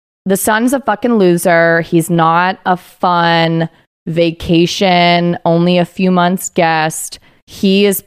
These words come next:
permanently living there. He has <laughs> no assets,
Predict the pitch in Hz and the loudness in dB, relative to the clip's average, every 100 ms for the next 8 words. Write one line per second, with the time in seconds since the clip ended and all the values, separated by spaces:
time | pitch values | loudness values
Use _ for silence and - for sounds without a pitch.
0 | - - - 214 208 208 214 202 175 175 | -8 -6 -2 0 0 -2 0 0 0 0
1 | 165 165 165 - 180 170 165 170 180 214 | 2 2 0 -2 -4 0 0 2 2 2
2 | 202 214 277 180 180 - 180 165 170 - | 2 0 0 -2 -6 -2 -2 -2 -4 -8
3 | - | -8